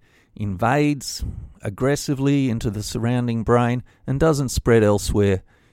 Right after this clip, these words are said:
into the brain or into the spinal cord away from the main tumour. That's what you mean by benign tumour.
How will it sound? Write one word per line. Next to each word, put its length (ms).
into 320
the 100
brain 500
or 200
into 160
the 100
spinal 420
cord 380
away 360
from 200
the 80
main 340
tumour. 460
That's 220
what 160
you 60
mean 280
by 260
benign 640
tumour. 420